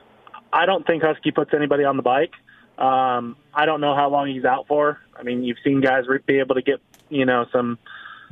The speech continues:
some medicine and recover from this Epstein-Barr thing. Everybody's body takes it different. Um, Covington, I think, won't come back until he's, he's ready. He's better than what he showed. Like, I've seen him ride. He's better than that. Um, but I don't think Husky puts anybody on the bike. Dino's coming back.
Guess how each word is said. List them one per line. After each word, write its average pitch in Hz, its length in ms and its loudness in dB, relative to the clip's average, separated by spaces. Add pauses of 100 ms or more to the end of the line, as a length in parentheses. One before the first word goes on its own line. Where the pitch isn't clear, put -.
(100)
some 131 140 2
medicine 139 400 2
and 139 160 2
recover 139 380 0
from 135 160 0
this 127 140 0
Epstein-Barr 131 540 0
thing. 135 240 0
Everybody's 127 500 0
body 127 280 0
takes 131 240 -4
it 127 120 -6
different. 131 380 0 (420)
Um, 123 600 0 (680)
Covington, 160 680 -2
I 143 180 0
think, 147 280 -2
won't 143 240 0
come 139 160 0
back 131 280 0 (340)
until 131 380 0
he's, 123 260 -2 (100)
he's 131 280 0
ready. 117 320 2
He's 170 200 0
better 147 320 2
than 131 160 2
what 127 120 2
he 113 140 -4
showed. 113 260 0
Like, 117 240 0
I've 143 160 2 (120)
seen 160 140 2
him 127 120 0
ride. 117 280 2
He's - 140 -20
better 123 280 0
than 110 160 -6
that. 110 220 0 (480)
Um, 120 440 0 (300)
but - 120 2
I 165 100 4
don't 202 140 -4
think 156 160 -2
Husky 143 240 -2
puts 135 180 -4
anybody 131 240 2
on 123 100 0
the 123 60 -4
bike. 131 280 0
Dino's 170 360 0
coming 160 220 0
back. 151 340 2